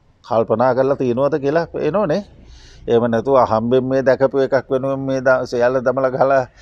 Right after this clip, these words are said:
දිව්වයි කියන එක වෙන්නේ නැහැ ඇත්තටම. ඕන තරම් එහෙම දකින්න පුළුවන් නේ. ඒ නිසා දීර්ඝ කාලයක් ඒ පිළිබඳව විමසලා පරීක්ෂා කරලා හොයලා බලලා තියෙනවා කියන එක අපිට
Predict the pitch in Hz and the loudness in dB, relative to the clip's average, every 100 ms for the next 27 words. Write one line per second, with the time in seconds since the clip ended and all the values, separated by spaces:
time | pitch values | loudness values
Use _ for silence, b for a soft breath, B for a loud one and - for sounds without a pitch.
0 | b b 131 131 139 139 127 139 139 151 | b b -2 2 4 4 4 -2 0 0
1 | 151 143 131 123 139 160 226 185 - 127 | 2 0 0 0 2 4 2 2 -2 -4
2 | - 120 101 82 - _ - 98 92 98 | 0 -2 -2 -6 -14 _ -14 -8 -6 -4
3 | 139 123 131 120 101 117 120 110 143 202 | -4 -4 -6 -4 -4 -6 -8 -4 -4 -4
4 | 131 - b b b b 98 101 131 131 | -8 -14 b b b b -8 -2 0 2
5 | 110 110 110 117 123 143 160 - 104 113 | 0 0 0 2 2 4 2 0 -4 -2
6 | 110 135 175 151 104 104 113 156 175 - | -2 0 0 -2 -2 -2 0 0 0 0
7 | 98 98 - 131 139 196 175 113 98 98 | -4 -2 2 2 2 0 0 -2 -2 2
8 | 139 233 320 233 226 226 196 190 185 220 | 4 4 2 0 -2 -4 -4 -4 -2 -2
9 | 180 175 | -2 -4